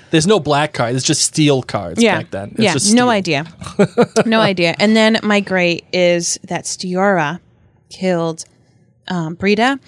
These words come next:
Speaker 2: because all I kept hearing in my head was, "Stiorra!"
Speaker 1: That's true.
Speaker 2: "Stiorra!" And, you know, good for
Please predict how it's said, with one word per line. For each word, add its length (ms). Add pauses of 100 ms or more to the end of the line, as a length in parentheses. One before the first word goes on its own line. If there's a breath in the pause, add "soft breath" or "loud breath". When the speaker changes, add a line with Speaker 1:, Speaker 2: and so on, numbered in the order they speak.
(160 soft breath)
Speaker 2:
because 320
all 160
I 100
kept 220
hearing 200
in 80
my 60
head 140
was, 140
"Stiorra!" 1700
Speaker 1:
That's 260
true. 240
Speaker 2:
"Stiorra!" 1600
And, 560
you 140
know, 120
good 240
for 120